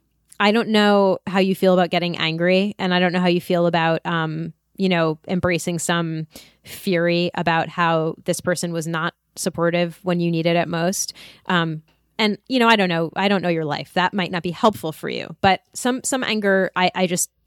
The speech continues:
you know, went a really long way for me. And then also just, like, doing that reflection that it sounds like you're doing, which is just, like, understanding, like, you know, I, there's a difference between understanding the role you played in a relationship and taking on blame for what happened in the relationship. They're very different.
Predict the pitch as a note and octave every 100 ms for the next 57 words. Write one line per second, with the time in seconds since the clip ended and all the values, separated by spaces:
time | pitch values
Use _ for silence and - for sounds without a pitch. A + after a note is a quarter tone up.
0 | - F#3 E3 E3 F3+ E3+ F3 E3+ F3+ E3+
1 | E3 D#3+ D#3 - E3 E3 E3 - - -
2 | - A3 A#3 A3 A3 A3+ G3+ G3+ F#3 F3+
3 | F3+ F3+ F3 E3 E3 F3 - E3 D#3 F3
4 | D#3+ D3+ - E3 E3 D#3 D#3+ G#3 G#3+ F3+
5 | E3+ F3 - - F3+ - F3+ F3 - F3
6 | E3+ F3 E3 E3 D#3+ - - G#3+ G3 A3
7 | G3 - F#3+ F#3+ - _ _ _ A3 A#3
8 | C4 C#4 B3 A3 F#3+ F#3 F3+ - F3+ F3
9 | F3 E3+ E3 E3 F3+ F3 E3 F3 E3+ E3
10 | - E3 E3 D#3+ D#3+ D#3+ F3 D3+ D#3+ E3+
11 | D#3+ E3 E3+ E3+ E3+ E3 D#3+ D#3 D#3 D#3+
12 | E3+ E3 E3 D3 G3 F#3+ A#3 A#3 A#3 A3+
13 | A#3 B3+ B3+ - E3+ E3+ D#3+ D#3+ - G#3